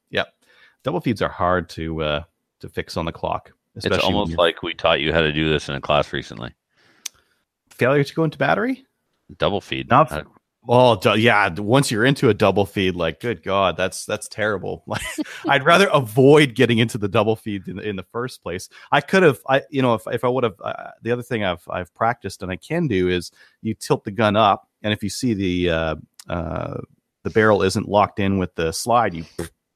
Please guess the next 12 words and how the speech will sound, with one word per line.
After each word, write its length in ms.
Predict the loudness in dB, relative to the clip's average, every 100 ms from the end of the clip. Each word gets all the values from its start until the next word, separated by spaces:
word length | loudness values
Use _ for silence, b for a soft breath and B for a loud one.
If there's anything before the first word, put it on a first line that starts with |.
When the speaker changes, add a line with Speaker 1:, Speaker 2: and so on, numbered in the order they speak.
| _
Speaker 1:
slap 340 | -12 -2 -2 -2
the 80 |
back 260 | -2 -2 -2
of 60 | -6
the 100 | -6
gun 300 | -2 0 2
and, 180 | 0 -4
and, 260 | -6 -8 -8
and 160 | -8
go, 180 | -4 -4
right? 280 | 0 0 -2 _ b b b
Speaker 2:
Mm-hmm. 260 | -14 -14